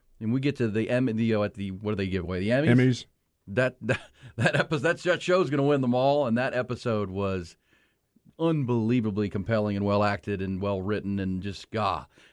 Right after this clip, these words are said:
Speaker 1: Hopefully you're watching. It's the final season of Succession of, of your, on H B O. That show's become kind of a phenomenon. Uh, I will not spoil it 'cause it's quite, it's quite a spoiler if I would. But, uh, the, this, the, this, the show, and the acting was just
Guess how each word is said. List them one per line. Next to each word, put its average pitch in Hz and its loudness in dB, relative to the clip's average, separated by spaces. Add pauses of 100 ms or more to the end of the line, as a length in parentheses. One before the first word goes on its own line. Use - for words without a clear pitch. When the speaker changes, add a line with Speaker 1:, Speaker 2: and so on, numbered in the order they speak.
Speaker 1:
Hopefully 107 0
you're 95 -2
watching. 98 0
It's - -8
the 107 -4
final 160 4
season 123 0
of 95 -6
Succession 107 -2
of, 98 -8
of 101 -6
your, 104 -6
on 101 0
H 120 -2
B 110 2
O. 110 2 (380)
That 107 -8
show's 110 0
become 101 -4
kind 107 -2
of 90 -4
a 85 -8
phenomenon. 101 -2 (440)
Uh, 92 -4
I 127 4
will 165 4
not 160 0
spoil 143 4
it 127 -2
'cause 123 -2
it's 131 -4
quite, 127 0 (100)
it's 120 -6
quite 127 0
a 107 -4
spoiler 117 2
if 104 -6
I 104 0
would. 107 0
But, 101 -2
uh, 104 2
the, 101 -2
this, 120 -4
the, 98 -2
this, 104 -6
the 85 -12
show, 98 -2 (500)
and 92 -6
the 98 0
acting 104 -2
was 90 -8
just - -6